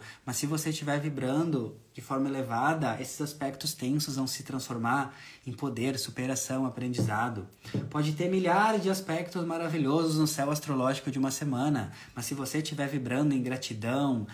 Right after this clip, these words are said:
raiva, reclamação, você não vai aproveitar nenhum desses aspectos maravilhosos. A astrologia sempre se manifesta pra você de acordo com as suas emoções, a sua frequência vibracional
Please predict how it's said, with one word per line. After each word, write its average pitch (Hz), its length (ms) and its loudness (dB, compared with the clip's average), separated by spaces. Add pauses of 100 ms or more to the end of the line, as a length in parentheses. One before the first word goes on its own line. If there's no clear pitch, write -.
raiva, 131 460 4
reclamação, 123 840 0 (280)
você 160 200 -6
não 165 140 -2
vai 156 120 2
aproveitar 156 480 -2
nenhum 151 300 2
desses 151 260 -2
aspectos 113 760 -6
maravilhosos. 110 920 -4 (460)
A 127 140 6
astrologia 147 920 2 (120)
sempre 127 340 0
se - 100 -4
manifesta 127 640 0
pra 127 180 -6
você 120 380 -2
de 127 100 -2
acordo 127 460 -2
com 147 400 2
as 147 140 -8
suas 165 240 2
emoções, 139 580 0
a 107 80 -4
sua 160 180 0
frequência 143 480 -2
vibracional 123 840 0